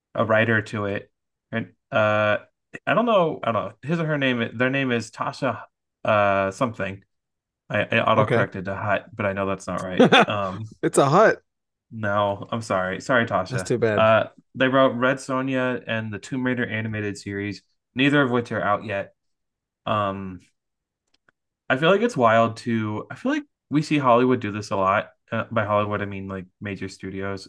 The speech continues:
Speaker 1: like,
Speaker 2: Yes.
Speaker 1: latch onto one writer and give them so many big projects before they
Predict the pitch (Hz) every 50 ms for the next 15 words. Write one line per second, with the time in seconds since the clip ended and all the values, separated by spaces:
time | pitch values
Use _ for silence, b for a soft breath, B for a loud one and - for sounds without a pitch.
0 | _ - - 101 98 92 - - - _ _ _ _ _ - - 110 104 98 -
1 | - - - 104 104 104 - - 107 101 95 98 98 98 98 95 95 95 98 95
2 | 101 101 101 98 95 - _ _ _ _ _ _ _ _ _ _ _ _ _ _
3 | _ _ _ _ - - - 113 107 117 107 110 110 107 - 113 107 107 107 107
4 | 101 90 104 104 101 98 101 - _ _ _ _ - 98 92 95 98 110 104 98
5 | - - 101 101 - - 101 101 101 95 101 98 95 92 92 92